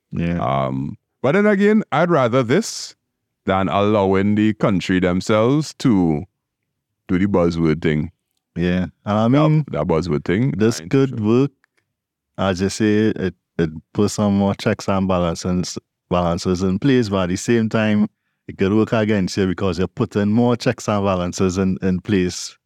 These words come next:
Speaker 1: you know, more obstacles to get around to actually get where you want to get.
Speaker 2: But isn't that
Speaker 1: No,
Speaker 2: what
Speaker 1: but
Speaker 2: China
Speaker 1: that
Speaker 2: does do?
Speaker 1: Yeah. I mean, that scenario where it will work against you is if, if you had good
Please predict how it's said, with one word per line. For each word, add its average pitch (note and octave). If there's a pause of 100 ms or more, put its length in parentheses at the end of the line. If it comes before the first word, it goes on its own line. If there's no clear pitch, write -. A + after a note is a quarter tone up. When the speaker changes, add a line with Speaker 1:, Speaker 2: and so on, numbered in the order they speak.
(100)
Speaker 1:
you F#2
know, G2
more G#2+
obstacles G2
to G#2
get F#2+
around F#2+
to G#2
actually F#2+
get F#2 (640)
where F#2+
you F#2+
want G2
to G#3
get. F#2+ (180)
Speaker 2:
But C#3+
isn't G3
that G3+
Speaker 1:
No, A#3
Speaker 2:
what A3+
Speaker 1:
but -
Speaker 2:
China E3
Speaker 1:
that C3
Speaker 2:
does F3
do? B3 (600)
Speaker 1:
Yeah. F#2+ (120)
I A2+
mean, C#3+
that C3
scenario A2+
where G#2
it G#2+
will A2+
work A2
against G#2+
you G#2+
is F#2+
if, G2+ (300)
if F#2+
you G#2+
had G2 (580)
good G#2